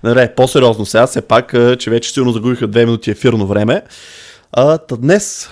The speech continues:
а, темата ни на разговор, а, първо съжалявам за тези, които са очаквали епизод, в който анализираме футбола, защото обикновено това правим. А, говорим за най-интересните мачове от, а, уикенда и всякакви други събития от света на футбола, вайрал, не вайрал,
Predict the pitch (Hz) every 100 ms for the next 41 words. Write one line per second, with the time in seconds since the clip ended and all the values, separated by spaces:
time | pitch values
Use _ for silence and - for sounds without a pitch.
0 | - 120 113 107 139 165 170 139 117 117
1 | 143 123 107 131 - - - 127 127 127
2 | 127 127 - - 131 131 151 - 120 120
3 | 123 123 131 131 117 - 117 110 - 113
4 | 120 107 - 110 - 117 120 - 110 113
5 | - 110 - 113 110 113 - 110 101 98
6 | 110 101 - 120 156 135 123 110 101 110
7 | 104 95 110 113 - 151 151 151 - -
8 | - 113 113 107 104 117 113 101 110 110
9 | 107 - 104 104 107 110 107 101 78 65
10 | - 98 76 101 120 156 156 160 175 -
11 | - - - _ 131 139 139 120 - -
12 | 113 - 101 104 104 101 95 - - -
13 | 101 - 123 135 151 156 135 117 131 151
14 | 160 156 147 123 117 135 151 156 160 156
15 | 156 143